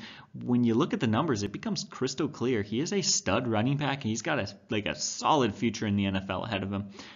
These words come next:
Uh, but let's get going with our next guy. All right, guys, now it's time to talk about Cooper Kupp.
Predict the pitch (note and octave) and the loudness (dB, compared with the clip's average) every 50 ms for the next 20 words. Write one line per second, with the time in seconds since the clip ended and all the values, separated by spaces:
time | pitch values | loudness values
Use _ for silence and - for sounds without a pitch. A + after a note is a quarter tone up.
0 | - - A2 G#2+ G#2 B2 C#3+ E3+ G3 G3 G#3 F3+ C3+ C3 C3+ C3+ C3 A#2+ G#2 A#2 | -6 0 2 4 6 6 6 4 4 4 4 4 6 6 6 8 6 6 4 4
1 | A2 G#2+ G#2 G2+ F#2+ G2 - - - - - - - - - - - - _ _ | 4 4 4 4 4 2 0 -4 -6 -6 -6 -6 -6 -8 -12 -18 -20 -20 _ _
2 | _ _ - - - _ _ _ _ _ _ _ _ _ _ _ _ _ _ _ | _ _ -20 -20 -20 _ _ _ _ _ _ _ _ _ _ _ _ _ _ _
3 | _ _ _ _ _ _ _ _ _ _ _ _ _ - - _ _ _ _ - | _ _ _ _ _ _ _ _ _ _ _ _ _ -20 -20 _ _ _ _ -20
4 | - _ _ _ _ _ _ _ _ - - - - - - - - C3 B2 B2 | -20 _ _ _ _ _ _ _ _ -12 -12 -12 -12 -14 -6 6 12 12 12 12
5 | A#2+ - C3+ A#2 A#2 - C3+ B2+ C3 D3+ D3+ D3+ - - D3+ C#3+ C3 B2+ - C#3 | 12 12 12 12 12 10 8 8 8 6 6 6 6 8 8 8 6 4 2 2
6 | G#2 - C#3+ B2+ A#2 - - - - F3+ F#3 F#3 D#3+ - - - C3 A2+ F#2+ - | 2 2 2 2 2 2 0 -2 -2 0 0 0 -2 -4 0 2 2 4 4 2
7 | - | -2